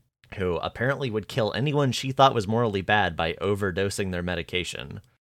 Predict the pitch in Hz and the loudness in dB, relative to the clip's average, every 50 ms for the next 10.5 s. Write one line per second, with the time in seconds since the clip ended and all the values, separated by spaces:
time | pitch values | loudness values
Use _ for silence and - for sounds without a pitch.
0 | _ - 110 147 165 160 147 131 151 131 127 113 107 117 113 123 131 131 127 127 | _ -2 0 2 2 2 4 4 6 6 6 4 4 4 4 6 6 6 6 4
1 | 127 104 90 85 - 73 90 90 - - - - - 98 92 87 85 - 87 82 | 4 2 0 -2 -2 -2 -2 -2 -2 -4 -6 -4 -2 -2 -2 -2 -2 -2 -4 -4
2 | 80 - - 95 101 98 - 113 107 104 101 71 62 76 82 78 - 90 98 92 | -4 -4 -4 -4 -4 -2 0 2 2 2 2 0 -2 -4 -6 0 2 2 2 2
3 | - - 107 101 - - 107 104 98 92 107 110 110 110 113 113 113 110 - - | 2 -2 -4 -2 0 0 2 2 2 2 0 0 0 0 0 -2 -2 -4 -2 -2
4 | 143 69 64 65 - - - 101 87 - 80 85 82 87 82 80 82 - - - | -2 -2 -2 -4 -6 -8 -8 -6 -6 -6 -8 -6 -6 -6 -4 -4 -4 -6 -6 -10
5 | - - - 90 98 98 92 90 95 95 104 98 - - - 71 73 78 82 85 | -8 -4 -2 0 2 2 2 2 2 0 -2 -8 -10 -8 -8 -6 -4 -4 -2 -2
6 | 82 78 78 - 82 76 - - - 78 78 - 92 95 85 - - 98 92 92 | -2 -2 -2 -4 -4 -6 -6 -6 -10 -10 -8 -6 -6 -6 -4 -2 -2 0 0 2
7 | 104 107 - - - 90 - - - 90 87 - - 82 - - 95 90 92 87 | 2 0 0 -2 -6 -10 -8 -4 -4 -4 -4 -4 -6 -8 -6 -4 -2 -2 -2 -2
8 | 101 101 98 98 90 - 76 76 73 - - - - - 82 76 76 80 78 - | -2 -2 -2 -2 -2 -4 -4 -4 -4 -6 -10 -12 -8 -6 -4 -4 -4 -4 -4 -6
9 | - - 131 139 135 123 - 117 107 - - 104 107 110 110 110 110 90 90 87 | -4 -2 0 0 0 0 0 -2 -2 0 0 2 4 4 4 4 2 0 -2 -2
10 | 87 90 98 107 107 101 104 - - | -2 -2 -2 0 0 -2 -2 -4 -8